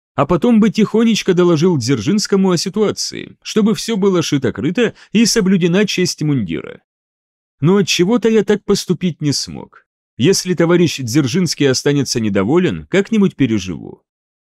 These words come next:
Авось Чечерин меня к себе на службу возьмет. Оставив Приходько лежать на полу,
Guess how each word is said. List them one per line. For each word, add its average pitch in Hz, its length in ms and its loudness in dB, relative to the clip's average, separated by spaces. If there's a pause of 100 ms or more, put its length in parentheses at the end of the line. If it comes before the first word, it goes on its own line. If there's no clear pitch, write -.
(180)
Авось 156 380 2
Чечерин 208 540 0
меня 202 220 4
к - 60 -4
себе 214 260 0
на 170 140 2
службу 135 400 -2
возьмет. 80 520 -6 (760)
Оставив 208 520 2
Приходько 170 460 0
лежать 147 340 2
на 110 120 -2
полу, 135 400 0